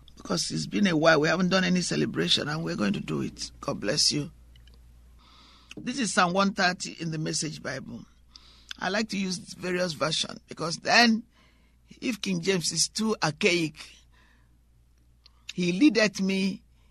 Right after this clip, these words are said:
he cometh to me." If those things me-, uh, doesn't mean anything to you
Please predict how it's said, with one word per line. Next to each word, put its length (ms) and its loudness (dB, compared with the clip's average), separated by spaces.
he 160 -6
cometh 440 4
to 120 0
me." 280 0
If 220 -10
those 220 -2
things 420 0
me-, 180 2
uh, 480 2
doesn't 300 2
mean 140 2
anything 340 0
to 160 -6
you 340 -2